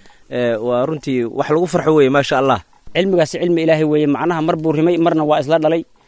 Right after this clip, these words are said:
Speaker 2: Waa da'daas quruxda badan oo sharaf badan, Ilaahay baa saas noo yeelay. Waa nimcooley, aan dhaqaalaysanay oo Ilaahay baana noo barakeeyey. Marka waa, waa kisaa soddonka cunugada isku mar ay u dhasheen. Waa maalnaa, waa dhaqaalaysanaa,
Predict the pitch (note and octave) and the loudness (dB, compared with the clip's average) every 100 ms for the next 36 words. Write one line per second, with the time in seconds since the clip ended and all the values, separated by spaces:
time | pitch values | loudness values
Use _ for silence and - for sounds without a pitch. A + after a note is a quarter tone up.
0 | A2 F#2 F#2 C#3+ D3+ F3+ D#3+ D#3 E3+ E3+ | -20 -14 0 2 4 4 4 2 0 0
1 | D3+ E3 D3+ D#3+ D#3 C#3+ D3 F3 E3 C#3+ | 0 0 -2 -4 -4 -2 0 0 2 0
2 | D3 C3 D3 C#3+ C3+ C3+ C#3 C3 D3 F3+ | 0 0 0 2 2 0 0 -2 0 0
3 | F#3 D3+ C3 C#3 C#3 D3+ E3+ - E3 E3 | -2 -4 -2 -2 -2 -4 -6 -4 -2 -2
4 | D#3 D3+ D3 D3 D#3+ D3+ C#3+ C#3 B2 A#2 | -2 -4 -2 -2 0 0 0 -2 -2 -2
5 | - G#2+ F#2 F#2 F2 E2 D#2 _ - D#3+ | -6 -20 -20 -20 -20 -20 -20 _ -4 -4
6 | - C#3+ C#3 D3 F3 - D3+ F3+ F3 D3+ | 0 0 0 -2 -2 -4 -6 -4 -4 -2
7 | D#3 D#3+ E3+ D3 D#3+ D3 D3+ C3 D#3 - | -2 -2 -2 -2 0 0 -2 -6 -10 -14
8 | _ G2+ - - - _ - F3 F3 D#3+ | _ -20 -20 -20 -20 _ -4 -2 -2 -2
9 | D#3 E3+ F3 D3+ C#3+ C3+ D3 D3+ D#3 D#3 | -2 -4 -4 -4 -4 -4 -4 -4 -4 -6
10 | E3+ | -6